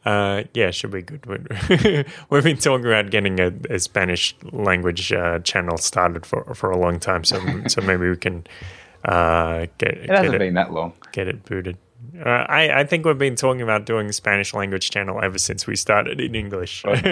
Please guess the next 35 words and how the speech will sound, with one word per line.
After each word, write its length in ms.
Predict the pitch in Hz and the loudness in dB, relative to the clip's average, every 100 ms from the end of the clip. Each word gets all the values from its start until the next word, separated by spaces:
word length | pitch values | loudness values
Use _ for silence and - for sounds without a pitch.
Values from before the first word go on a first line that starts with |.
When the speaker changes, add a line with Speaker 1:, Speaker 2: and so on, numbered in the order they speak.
| 139 160 | 2 4
Speaker 2:
that 220 | 110 104 | 4 4
was 100 | 104 | 0
a 40 | 92 | 0
plan, 340 | 113 110 95 | 2 2 2
right? 180 | 87 98 | 2 4
We'll 100 | 127 | 2
just, 140 | 139 | 2
we'll 100 | 143 | 4
do 100 | 170 | 4
a 60 | 165 | 6
couple 320 | - 160 143 | 4 4 4
in 80 | 123 | 4
English 380 | 135 135 101 - | 2 2 0 0
to 80 | 104 | -2
get 180 | 113 | 0
the 60 | 101 | -2
ball 360 | 98 110 120 110 | 2 6 6 4
rolling, 380 | 98 98 139 123 | 4 4 2 2
Speaker 1:
<laughs> 480 | 147 143 135 120 | 2 2 -2 -6
Speaker 2:
and 160 | - 101 | 0 4
then 140 | 107 | 4
we'll, 100 | 104 | 4
then 140 | 101 107 | 2 2
we'll 120 | 95 | 0
hit 120 | 123 | -2
the 80 | 90 | -6
Spanish 560 | - 101 92 90 - - | 0 2 2 -2 -4 -2
market. 540 | 92 92 - 69 - _ | 2 2 0 -8 -10 _
Speaker 1:
Something 400 | - - - 90 | -12 -8 -6 -4
like 240 | 87 87 - | -4 -6 -6
that, 180 | - 127 131 | -8 -8 -10
yeah. 140 | 104 101 - - - - - | -10 -10 -16 -20 -20 -8 2
Yeah. 240 | 101 90 - _ - | 2 2 -2 _ -4
Oh, 120 | 110 92 | 0 0
well. 160 | 90 | -2